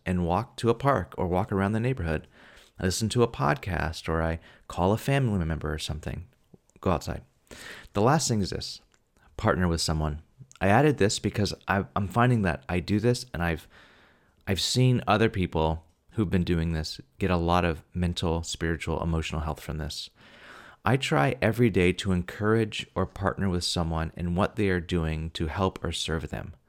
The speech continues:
I found friends who are out of work right now because they worked in the service industry or in the hospitality space.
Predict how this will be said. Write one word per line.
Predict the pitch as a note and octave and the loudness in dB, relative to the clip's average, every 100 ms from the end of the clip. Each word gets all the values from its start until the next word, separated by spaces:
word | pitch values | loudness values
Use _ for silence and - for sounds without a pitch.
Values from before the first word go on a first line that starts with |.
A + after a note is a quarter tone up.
| _ _ _ - - - - | _ _ _ -20 -20 -10 -2
I | G2 | -2
found | - A#2+ A2+ | 2 4 4
friends | F2+ - - F#2+ G#2 B2+ C#3+ - - - - | 0 -4 2 4 4 0 -2 -6 -8 -20 -6
who | A#2 G#2 | 0 4
are | F#2+ D#2 - | 4 2 2
out | F#2+ G#2+ | 2 2
of | F2+ | 2
work | F2+ F#2+ | 2 2
right | A2 E2+ | 0 2
now | A2 | 0
because | G2 - F#2 D#2+ | -2 -2 -4 0
they | D#2+ D2+ - - _ | -2 -2 -8 -20 _
worked | F2 G#2 G2 | 2 2 4
in | F#2+ | 0
the | E2+ | 0
service | - B2 A#2 - | 2 4 4 2
industry | G2 F#2 - F#2+ E2+ | 0 -2 0 0 2
or | E2+ | 0
in | F2 | 0
the | D#2+ | -2
hospitality | E2+ G2 - G2 F#2+ | -2 -4 -4 0 2
space. | F2+ - E2 D#2+ - | 2 -2 0 0 -2